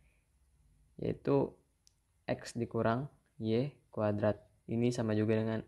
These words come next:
X kuadrat dikurang dua X Y ditambah Y kuadrat. Nah, X kuadrat ditambah Y kuadrat sama dengan tujuh puluh lima. Sekarang kita dekatkan. X kuadrat ditambah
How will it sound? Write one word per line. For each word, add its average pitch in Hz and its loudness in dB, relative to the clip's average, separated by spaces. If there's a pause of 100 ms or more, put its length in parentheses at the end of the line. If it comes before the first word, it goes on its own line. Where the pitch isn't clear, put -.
X - -8
kuadrat 110 2 (480)
dikurang 107 -2
dua 113 -2
X 143 -2
Y 110 2 (960)
ditambah 110 0 (160)
Y 113 0 (160)
kuadrat. 107 0 (400)
Nah, 117 -2 (2500)
X 127 0
kuadrat 131 6
ditambah 131 4
Y 135 4
kuadrat 139 6
sama 127 0
dengan 120 2
tujuh 117 0
puluh 110 2
lima. 107 2 (140)
Sekarang 117 0
kita 127 0
dekatkan. 110 0 (640)
X 120 -10
kuadrat 113 -2 (800)
ditambah 110 0